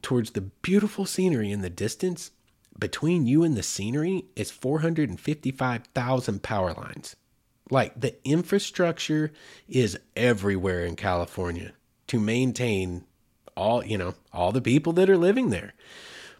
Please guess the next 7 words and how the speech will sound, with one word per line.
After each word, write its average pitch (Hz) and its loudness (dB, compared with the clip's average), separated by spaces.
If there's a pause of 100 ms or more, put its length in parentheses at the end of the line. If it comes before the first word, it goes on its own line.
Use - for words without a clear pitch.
(340)
It's 147 2 (380)
everywhere. 110 6 (100)
Like, 110 -2
literally, 127 6
California 135 2 (240)
and 98 -6
infrastructure 156 0